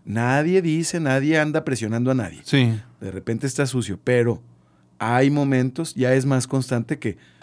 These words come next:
Speaker 1: vamos a desmalezar, vamos a limpiar. Y hay iniciativas.
Speaker 2: No, sí se ve.
Speaker 1: Ahorita esta cuadra está limpia, padre. Y ayer llovió.
Speaker 2: Sí, no, se ve muy padre. Pero somos nosotros, ¿eh? Los que vivimos aquí,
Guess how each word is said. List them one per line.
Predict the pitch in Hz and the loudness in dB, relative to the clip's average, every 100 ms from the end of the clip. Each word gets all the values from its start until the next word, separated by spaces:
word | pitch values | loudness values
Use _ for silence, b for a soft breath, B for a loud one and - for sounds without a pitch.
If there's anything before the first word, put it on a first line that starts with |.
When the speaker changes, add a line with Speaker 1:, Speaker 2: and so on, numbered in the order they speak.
| b | b
Speaker 1:
vamos | 113 120 135 135 | -2 2 2 2
a | |
desmalezar, | 117 113 104 98 82 - b b b - | 0 0 -4 -6 -10 -12 b b b -6
vamos | 113 120 135 | -2 0 0
a | 135 | 0
limpiar. | 120 110 101 - | -2 -4 -6 -6
Y | 117 | -2
hay | 139 190 | 0 0
iniciativas. | 185 165 151 202 185 - - | -4 -6 -6 -8 -8 -10 -14
Speaker 2:
No, | - 117 147 | -6 0 0
sí | - 131 | -2 -4
se | 147 | -4
ve. | 143 131 - | -4 -6 -8
Speaker 1:
Ahorita | 110 127 170 190 | -6 -2 -2 -2
esta | 190 | -2
cuadra | 185 185 | 0 0
está | 170 160 | 0 -2
limpia, | 135 113 98 | -2 -2 -6
padre. | - - - _ _ _ - | -10 -16 -20 _ _ _ -12
Y | 98 | -8
ayer | 104 127 | -4 -2
llovió. | 170 180 117 - _ _ - | 0 0 0 -4 _ _ -10
Speaker 2:
Sí, | 104 113 135 | -4 0 0
no, | 143 107 123 | -2 -4 -4
se | 127 | -6
ve | 120 | -6
muy | 123 127 | -6 -6
padre. | 117 120 120 B B B B B | -6 -8 -10 B B B B B
Pero | 156 156 | -2 0
somos | 190 220 226 - - | 0 0 -2 -6 -2
nosotros, | 131 117 147 - - 135 | 0 2 0 -2 -8 -10
¿eh? | 143 | -8
Los | 120 - | -8 -6
que | 117 | -4
vivimos | 117 131 170 190 139 | 2 4 4 2 -2
aquí, | 113 123 | -4 -6